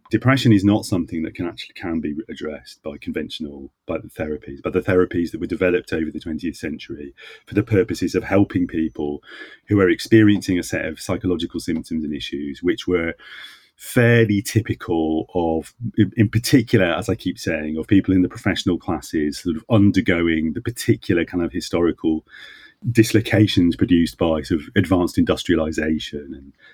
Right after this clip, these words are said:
that kind of thing. So I think all these things can be true at the same time. It can be true at the same time that, like, someone, you know,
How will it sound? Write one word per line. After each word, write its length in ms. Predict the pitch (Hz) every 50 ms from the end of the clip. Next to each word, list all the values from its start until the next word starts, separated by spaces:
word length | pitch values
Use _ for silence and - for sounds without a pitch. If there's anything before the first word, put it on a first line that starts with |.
| _ _ _
that 180 | 98 85 -
kind 180 | - - 85 78
of 60 | 69 -
thing. 280 | - 71 71 67 71 -
So 220 | - - 117 110 110
I 40 | 110
think 320 | - 151 135 131 120 - - - - - - _ -
all 220 | 175 160 170 185
these 200 | 151 147 135 131
things 180 | - 131 127 120
can 120 | - 117
be 100 | 101 98
true 200 | - - 135 110
at 60 | 92
the 80 | 80 90
same 320 | - - 107 92 90 87
time. 260 | 82 - 113 110 - 76
It 80 | - -
can 100 | - 95
be 80 | 101 104
true 260 | 110 - 151 165 156
at 60 | 113
the 80 | - 110
same 320 | - 117 107 95 87 82
time 400 | - 107 113 104 78 65 - -
that, 80 | - 82
like, 200 | 82 80 - -
someone, 280 | - 95 92 90 87 -
you 100 | 104 87
know, 100 | 76